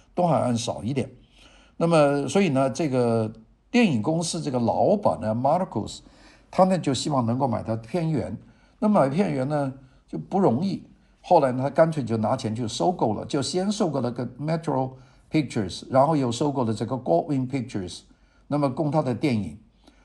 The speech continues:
然后呢，到了一九二四年呢，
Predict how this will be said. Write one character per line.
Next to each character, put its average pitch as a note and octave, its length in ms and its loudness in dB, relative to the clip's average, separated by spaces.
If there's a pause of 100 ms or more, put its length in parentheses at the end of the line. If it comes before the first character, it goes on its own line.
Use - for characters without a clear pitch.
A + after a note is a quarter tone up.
(120)
然 D#3 160 6
后 F#3+ 120 4
呢， D3+ 280 2
到 C3+ 260 4
了 B2+ 160 0
一 E3+ 140 -4
九 B2+ 160 -2
二 E3 200 2
四 D#3+ 200 -4
年 A2 180 0
呢， A2+ 240 0